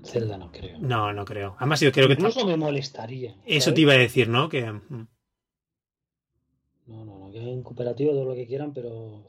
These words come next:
Speaker 1: Zelda que lo dejen en paz. <laughs>
Speaker 2: Oye, pero podría ser el, el, esta entrega de la saga Gon, ¿no? En que aparece un perso-, personaje ya, ¿no? Reclamada <laughs> Zelda, ¿no? Que aparezca o adquiera ya cierto protagonismo.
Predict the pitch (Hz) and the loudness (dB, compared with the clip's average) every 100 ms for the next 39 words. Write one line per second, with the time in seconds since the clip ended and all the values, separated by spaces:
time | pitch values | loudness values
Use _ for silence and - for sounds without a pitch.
0 | _ 117 117 120 117 113 - 120 107 - | _ -14 -12 -12 -10 -12 -10 -10 -10 -14
1 | - _ - 156 139 147 - 139 - _ | -20 _ -6 -2 -2 -2 -4 -10 -12 _
2 | _ - 208 175 156 143 143 175 170 185 | _ -4 -2 2 2 4 4 4 4 2
3 | 180 175 170 165 - - 156 151 143 139 | 2 2 2 0 -4 -6 -2 0 0 -2
4 | 131 - - _ - 170 - 143 135 139 | -6 -10 -20 _ -12 -10 -4 -2 0 0
5 | 131 127 123 - 127 120 123 147 143 143 | 2 0 0 -2 -6 -6 -6 -6 -6 -6
6 | 147 120 113 113 117 113 135 127 120 110 | -6 -6 -6 -8 -8 -8 -4 -4 -4 -8
7 | - - _ _ 139 123 127 110 131 117 | -10 -18 _ _ -8 -4 -2 -2 -4 -6
8 | 123 117 110 110 120 180 _ 160 135 131 | -6 -8 -10 -14 -14 -14 _ -20 -18 -12
9 | 117 123 120 120 139 - - - - - | -10 -10 -12 -14 -14 -16 -20 -18 -20 -20
10 | - - - - 147 117 113 147 127 117 | -20 -20 -16 -4 -2 -2 -4 -8 -10 -10
11 | - 117 110 - 135 123 117 - 113 117 | -8 -6 -6 -6 -6 -4 -6 -8 -12 -10
12 | 120 110 113 117 120 127 110 | -8 -8 -10 -12 -12 -14 -18